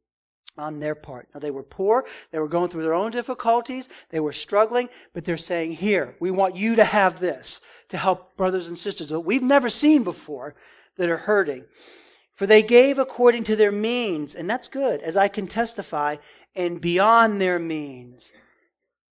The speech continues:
of their own accord, begging us earnestly for the favor of taking part in the relief of the saints. And this, not as we expected, but they gave themselves first to the Lord and then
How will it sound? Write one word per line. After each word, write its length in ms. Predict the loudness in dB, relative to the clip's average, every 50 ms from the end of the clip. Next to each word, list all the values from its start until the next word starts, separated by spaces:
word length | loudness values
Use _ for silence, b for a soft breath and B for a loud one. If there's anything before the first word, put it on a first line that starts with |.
| _ _ _
of 220 | 6 6 6 6 6
their 280 | 4 4 2 2 2
own 460 | 2 2 4 4 2 2 0 -2 -2 -4
accord, 720 | -6 -8 -8 -6 -4 0 4 6 6 6 4 2 -2 -6 -12 -16
begging 680 | -20 4 8 8 10 10 10 8 8 4 -2 0 0 0
us 180 | 0 0 -2 -8 _
earnestly 600 | 0 0 2 2 0 -2 -2 -4 -2 -2 -2 -2 -2
for 180 | -4 -6 -6
the 120 | -4 -4 -6
favor 600 | -8 -4 0 4 4 4 4 2 0 -4 -4 -6
of 220 | -6 -8 -12 -10
taking 440 | -8 -4 -4 -4 -4 -4 -8 -16 -16
part 480 | -16 -18 -8 -2 0 0 2 0 -2 -4 -10
in 140 | -8 -6
the 100 | -6 -6
relief 460 | -6 -8 -8 -8 -8 -10 -10 -12 -14 -16
of 80 | -16
the 100 | -14 -14
saints. 560 | -14 -14 -14 -14 -14 -16 -16 -16 -18 -18 -20 -20 B B B B B B B B _
And 320 | -10 -8 -8 -8 -10 -12 -8
this, 480 | -4 0 0 0 0 -2 -6 -10 -12 -12 B B B B B B
not 400 | -14 -8 -4 -2 -2 -2 -2 -4
as 160 | -6 -8 -8
we 120 | -8 -6 -6
expected, 760 | -6 -8 -8 -10 -10 -8 -6 -6 -6 -6 -8 -12 -14 -12 _
but 160 | -16 -12 -8
they 160 | -6 -6 -6
gave 360 | -6 -6 -6 -4 -4 -4 -4 -4
themselves 540 | -8 -10 -10 -8 -8 -6 -6 -6 -8 -12
first 360 | -10 -6 -4 -4 -4 -6 -8 -12
to 80 | -10
the 140 | -8 -8 -8
Lord 380 | -6 -4 -2 0 0 0 -2 -4
and 340 | -8 -12 -12 -12 -12 -10
then 340 | -6 -4 -2 -2 -4 -4 -6